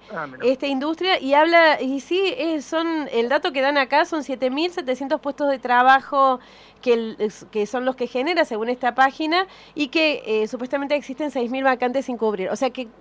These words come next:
Speaker 2: Córdoba estaría por encima de estos números incluso.
Speaker 1: Sí,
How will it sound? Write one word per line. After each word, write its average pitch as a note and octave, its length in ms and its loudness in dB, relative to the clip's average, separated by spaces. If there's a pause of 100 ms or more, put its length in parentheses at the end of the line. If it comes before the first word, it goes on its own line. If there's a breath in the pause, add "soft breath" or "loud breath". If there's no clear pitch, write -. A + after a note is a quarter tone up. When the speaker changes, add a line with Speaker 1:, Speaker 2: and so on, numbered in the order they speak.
(220)
Speaker 2:
Córdoba E4+ 640 8
estaría A#3 920 4
por A3 160 0
encima A3 460 0
de B3+ 60 2
estos C4 200 -2
números B3+ 340 0
incluso. F#3+ 540 -6 (400)
Speaker 1:
Sí, A#3 220 6